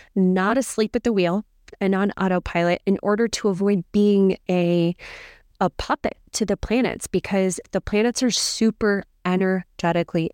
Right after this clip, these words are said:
influential. You know what a puppet is, right? <laughs> Of course you do. Well, that's, that's basically what happens to us when we're just going through life completely unconscious. We're just, you know, we're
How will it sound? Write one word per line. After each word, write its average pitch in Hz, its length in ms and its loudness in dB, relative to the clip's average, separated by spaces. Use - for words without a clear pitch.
influential. 170 920 0
You 170 100 0
know 196 120 2
what 233 100 0
a 208 40 -2
puppet - 300 -6
is, 165 220 -4
right? 180 260 0
<laughs> - 20 -2
Of 233 100 0
course 403 260 2
you 240 120 2
do. 180 260 0
Well, 208 120 0
that's, 220 480 -2
that's 208 420 -2
basically 226 640 0
what 185 260 -2
happens 190 480 0
to 180 140 0
us 175 280 0
when 175 200 0
we're 170 260 0
just - 260 -6
going 185 260 0
through 180 200 0
life 170 420 -2
completely 190 540 0
unconscious. 175 760 -2
We're 175 80 0
just, 180 340 -4
you 196 80 2
know, 180 140 2
we're 175 200 0